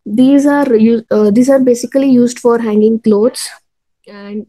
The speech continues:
and they can be kept according to the requirements. Next comes the fixed shelves.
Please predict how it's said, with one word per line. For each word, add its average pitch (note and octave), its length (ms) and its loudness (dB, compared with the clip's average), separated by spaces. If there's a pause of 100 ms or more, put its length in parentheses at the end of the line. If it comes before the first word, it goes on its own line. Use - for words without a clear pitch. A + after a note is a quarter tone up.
(160)
and A3+ 200 -2
they A3+ 120 -4
can A3+ 320 -4
be B3 240 0
kept B3+ 280 -4
according A3+ 540 -2
to A3+ 80 0
the A3+ 80 -2
requirements. G3+ 840 -10 (800)
Next B3 340 -18
comes A#3+ 300 -10
the B3 240 -2
fixed C4 420 -8
shelves. G#3+ 540 -4